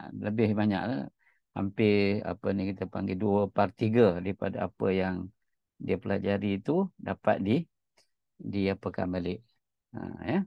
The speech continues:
dapat diaplik-, dapat di-, dikuasai. Kalau tidak, dia hanya separuh saja. Kan, satu per dua saja.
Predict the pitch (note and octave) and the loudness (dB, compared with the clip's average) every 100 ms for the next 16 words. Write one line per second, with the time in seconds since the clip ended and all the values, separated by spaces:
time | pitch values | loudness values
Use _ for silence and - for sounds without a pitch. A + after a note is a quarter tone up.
0 | - - - - - - F#2 F2+ F2 F2 | -4 -18 -16 -8 -8 -6 -4 -2 -2 -6
1 | - F#2 G2 - F#2+ G2 G2+ - G2+ F#2+ | -10 -10 -10 -10 -10 -10 -6 -6 -4 -2
2 | F2 F2+ - _ _ _ - G2 - F#2 | -2 -6 -12 _ _ _ -10 -6 -2 0
3 | - F#2 G2 F2 - _ _ _ _ - | 0 0 0 -2 -10 _ _ _ _ -2
4 | G2 G#2 G#2 B2 A#2+ C3 A#2 A2 G#2+ A2 | 2 4 4 2 4 4 4 2 2 0
5 | A#2 B2 A#2+ G#2 F#2 F#2 G#2 G#2+ _ _ | 2 4 2 2 -4 -6 -10 -16 _ _
6 | - - - _ - A2+ C#3+ - - G2+ | -20 -20 -20 _ -6 -2 -2 -6 -10 -10
7 | F#2+ G#2+ F#2+ F#2 F#2+ G2+ F#2 F2 E2 F#2 | -6 -6 -4 -2 2 4 4 0 -6 -8